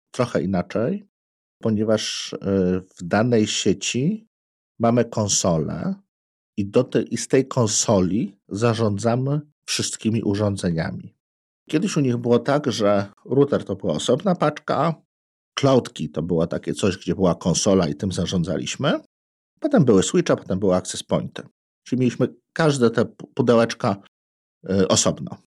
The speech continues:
To, co daje Dream Router, a wcześniej Dream Machine, to jest integracja tych trzech pudełeczek w jedno. Więc tutaj mamy zarówno router, zarówno konsolę,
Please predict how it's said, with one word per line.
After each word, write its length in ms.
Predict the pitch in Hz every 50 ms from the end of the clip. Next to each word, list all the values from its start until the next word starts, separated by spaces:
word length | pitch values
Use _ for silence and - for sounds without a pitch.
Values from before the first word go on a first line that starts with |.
| _ _ _ _ _ _ _
To, 100 | - 123
co 140 | 117 - 127
daje 260 | 123 123 117 110 107
Dream 260 | 104 113 101 101 98
Router, 340 | 101 120 143 143 - 110 90
a 120 | - - -
wcześniej 360 | - - 120 - - 101 98
Dream 180 | 101 104 104 104
Machine, 580 | 104 95 90 - - - 165 151 180 139 262 240 - _ _ _ _ _ _ _ _ _ _ _
to 80 | - 127
jest 180 | 127 - -
integracja 720 | - 139 123 - 139 117 127 117 123 139 143 - 123 107
tych 420 | 107 - 107 95 - - - - - _ _ _ _ _ _ _ _ _ -
trzech 360 | - - - 117 95 - - _ _ _ -
pudełeczek 560 | - 87 92 90 107 123 - - 131 - - -
w 60 | - -
jedno. 380 | 98 87 - - - - - - _ _ _ _ _ _ _ _ _ _ -
Więc 140 | 147 123 -
tutaj 220 | - 120 - 123
mamy 240 | 113 113 113 107 98
zarówno 400 | 98 113 104 104 95 - - 90
router, 360 | 107 135 135 - 156 156 139
zarówno 340 | 110 123 107 107 - - 101
konsolę, 600 | - - 202 190 190 - - 139 143 156 165 180